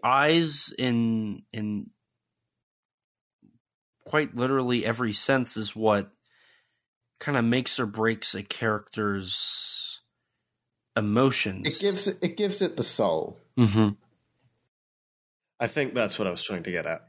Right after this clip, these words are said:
Speaker 2: <laughs>
Speaker 1: And with a simple change of, like, eyebrow movement, you can go from having a caring character to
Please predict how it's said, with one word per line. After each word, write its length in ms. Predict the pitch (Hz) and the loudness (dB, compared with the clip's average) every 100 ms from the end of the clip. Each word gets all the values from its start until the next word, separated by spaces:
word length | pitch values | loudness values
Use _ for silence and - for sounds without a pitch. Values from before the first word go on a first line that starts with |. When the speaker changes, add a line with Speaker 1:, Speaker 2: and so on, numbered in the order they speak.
| 139 | -6
Speaker 2:
<laughs> 120 | - | 0
Speaker 1:
And 160 | 170 165 | 2 4
with 200 | 180 151 | 2 2
a 40 | |
simple 400 | 175 - 202 220 | 0 0 0 0
change 380 | 190 190 175 151 | 0 0 0 -2
of, 140 | 156 143 | -4 0
like, 260 | 139 - | 0 0
eyebrow 500 | 117 139 139 120 107 - | 0 0 2 0 0 -8
movement, 720 | 110 107 98 104 92 76 - - - _ | -8 -6 -6 -10 -12 -12 -16 -16 -20 _
you 100 | 135 | -8
can 240 | 131 156 139 | -2 -2 2
go 180 | 139 143 | 2 0
from 220 | 151 135 | -2 -4
having 440 | 127 131 131 127 | -2 -2 -2 -2
a 540 | 117 113 107 101 95 - _ _ _ _ _ _ _ - | 0 0 0 -4 -8 -14 _ _ _ _ _ _ _ -4
caring 420 | 123 117 123 117 | 2 4 4 2
character 420 | 113 107 - 113 | 2 0 -2 -10
to 380 | - 110 104 | -6 -6 -6